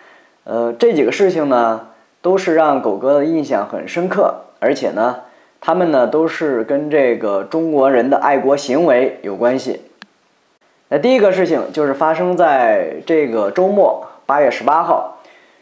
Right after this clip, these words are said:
呃，这一天呢，在香港是再一次有这个超过一百万的香港人上街举行这个抗议活动，要求政府回应港人的诉求。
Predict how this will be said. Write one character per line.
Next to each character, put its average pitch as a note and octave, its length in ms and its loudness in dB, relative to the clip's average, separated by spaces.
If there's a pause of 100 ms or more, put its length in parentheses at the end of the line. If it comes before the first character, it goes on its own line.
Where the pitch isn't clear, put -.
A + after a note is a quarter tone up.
(240)
呃， B2 180 -4
这 B3+ 140 -2
一 G#3+ 80 2
天 A3+ 240 2
呢， G3 180 4
在 D#3+ 160 4
香 F#3 280 0
港 A#2+ 260 0
是 B2 580 -2
再 G3 220 4
一 C#3 140 2
次 - 420 -2 (240)
有 A2 240 0
这 D3 300 2
个 A2 180 0
超 E3+ 300 0
过 D#3 460 2 (100)
一 F3+ 120 0
百 - 300 0
万 D#3+ 300 2
的 G2+ 160 -2
香 C3 200 -2
港 G#2 160 0
人 A2+ 120 -6
上 A#2+ 260 -2
街 D#3+ 260 2 (200)
举 G#2+ 180 -12
行 A2 240 -10
这 C3 220 0
个 G#2 100 -4
抗 C#3+ 240 -4
议 C3+ 60 -2
活 A#2 180 0
动， E3 300 -2 (460)
要 G#3 280 4
求 C3+ 260 0
政 D3+ 300 0
府 - 540 -6
回 A#2+ 260 -2
应 F#3+ 180 4 (440)
港 E2+ 200 -2
人 G#2 140 -8
的 B2 80 -4
诉 D3+ 180 -4
求。 F#2+ 360 -2